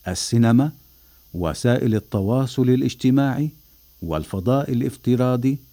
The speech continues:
الإعلام المرئي والمسموع والمكتوب، الألعاب الإلكترونية.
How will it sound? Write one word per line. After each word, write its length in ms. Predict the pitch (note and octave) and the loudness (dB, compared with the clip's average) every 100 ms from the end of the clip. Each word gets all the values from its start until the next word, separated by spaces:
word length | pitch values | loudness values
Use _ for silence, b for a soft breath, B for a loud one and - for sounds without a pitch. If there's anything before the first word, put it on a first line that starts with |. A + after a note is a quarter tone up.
| b b b - | b b b -6
الإعلام 600 | G#2 G#2 G2+ G#2+ C#3 D3 | -2 0 0 2 2 4
المرئي 540 | C3+ C3 B2+ C#3 B2+ A2 | 4 4 2 2 2 2
والمسموع 720 | G#2 G#2+ G#2+ - A#2 B2 G#2+ | 2 2 0 0 2 2 2
والمكتوب، 840 | G#2 G2 G2+ F#2 - B2 C3+ C#3+ D3+ B B B B B - | 0 2 0 -2 0 2 2 -2 -12 B B B B B 0
الألعاب 540 | B2 C#3+ C3 E3 F#3 | 2 2 2 2 4
الإلكترونية. 960 | C#3+ - G#2 - G#2+ G#2+ F2 D2+ D2 | 2 2 -2 -2 0 0 0 -2 -4